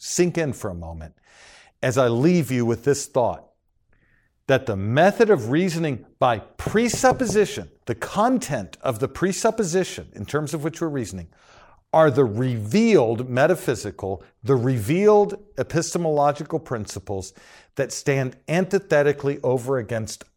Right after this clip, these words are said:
all forms of ancient and modern correlativism. This is the most comprehensive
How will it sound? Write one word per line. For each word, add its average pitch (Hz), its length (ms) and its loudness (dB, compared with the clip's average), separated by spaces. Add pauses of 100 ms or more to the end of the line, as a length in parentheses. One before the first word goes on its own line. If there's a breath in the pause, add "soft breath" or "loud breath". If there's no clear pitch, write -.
(160)
all 143 600 6
forms 92 840 -2
of - 340 -12
ancient 120 520 -6
and 117 180 -6
modern 95 440 -6
correlativism. 90 1080 -10 (420 soft breath)
This 160 540 2 (280 soft breath)
is 156 180 -2
the 139 120 -2
most 107 420 -6
comprehensive 160 1300 -2